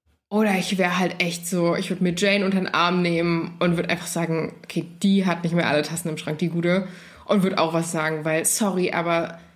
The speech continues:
das, das ist auch peinlich. So, ich, ich, stell mir vor, stell mir vor, du läufst im Einkaufszentrum mit deiner Fam und dann schreit deine Schwester so, „Ja, nur weil ihr mich getraffickt habt.“ So Leute drehen sich um und sind so, „Was? Menschenhandel?“ Also, äh?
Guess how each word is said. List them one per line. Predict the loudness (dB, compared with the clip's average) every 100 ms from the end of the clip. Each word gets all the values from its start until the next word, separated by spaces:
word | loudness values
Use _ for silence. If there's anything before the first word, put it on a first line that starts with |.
| _ _ _ _ _
das, | -4 -4 -6 -10 _ _ -2
das | 0
ist | 2
auch | 0 -4
peinlich. | 0 2 2 2 0
So, | 0
ich, | -2 -2 -4
ich, | -4
stell | 0 2
mir |
vor, | 2 0
stell | 0 0
mir |
vor, | 0
du | 0
läufst | 0 0 0
im | 0 0 0
Einkaufszentrum | 0 0 -2 -2 -2 -2 0 2
mit | 2 0
deiner | -2 -2
Fam | 0 0 0 -6 -18 -2
und | 2
dann | 2
schreit | 2 0
deine | 2 2
Schwester | 2 0 0 0
so, | 2 0 0 -8 -6
„Ja, | 0 2
nur | 4
weil | 2 2
ihr |
mich | 2 0
getraffickt | -2 0 0 2 0 0
habt.“ | -2 0
So | 0
Leute | 2 2 0
drehen | 0 0 0
sich | -2 -2
um | 0 0 -2 -8 -8
und | -2 0
sind | 0
so, | 0 -2
„Was? | 0 0 0
Menschenhandel?“ | 0 0 0 2 2 2 2 0
Also, | -2 -2 -4 -8 -20 -20 _ _ _ _ -20
äh? | -6